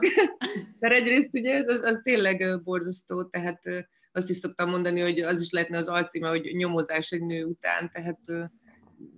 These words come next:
tényleg elképesztő, hogy, hogy, ö, hogy mi mindenre nem emlékszem. Akkor bosszantó az, hogy mi mindent nem jegyeztem meg, ami most milyen jól jönne.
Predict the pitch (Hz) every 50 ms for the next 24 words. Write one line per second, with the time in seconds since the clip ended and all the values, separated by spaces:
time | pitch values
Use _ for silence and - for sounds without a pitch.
0 | - 64 64 - - - - - - 170 165 170 156 143 156 156 151 - 160 156
1 | 156 - 160 147 - - - 160 156 151 151 156 151 143 - 160 160 156 160 156
2 | 151 - 160 160 156 156 156 160 165 160 160 160 156 156 156 156 151 156 156 156
3 | 160 156 156 156 156 156 156 151 156 156 - - - - 165 156 156 160 165 165
4 | _ _ - - _ _ - 165 - - 175 156 151 185 185 185 - - 175 170
5 | 170 170 175 170 175 170 - - 165 170 170 170 165 165 160 165 156 165 160 156
6 | 156 - 160 165 160 160 160 156 156 151 139 147 156 - - - - 156 151 156
7 | 156 151 147 156 160 - - - 160 160 156 156 160 151 - - 170 160 156 151
8 | 151 151 151 151 151 151 151 147 147 147 147 147 147 156 165 170